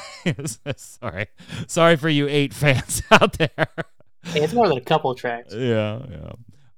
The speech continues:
Speaker 1: Anyway, his whole point was, like, they, for a long time, were the trendsetters, and now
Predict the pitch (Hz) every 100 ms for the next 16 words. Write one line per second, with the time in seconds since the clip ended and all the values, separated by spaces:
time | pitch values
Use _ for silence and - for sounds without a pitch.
0 | - 226 220 160 143 139 147 160 143 175
1 | 185 196 165 151 131 131 104 127 127 123
2 | 123 - - 120 104 107 127 131 120 151
3 | 165 117 107 127 131 117 - 160 175 110
4 | 90 90 - 104 101 107 110 131 180 190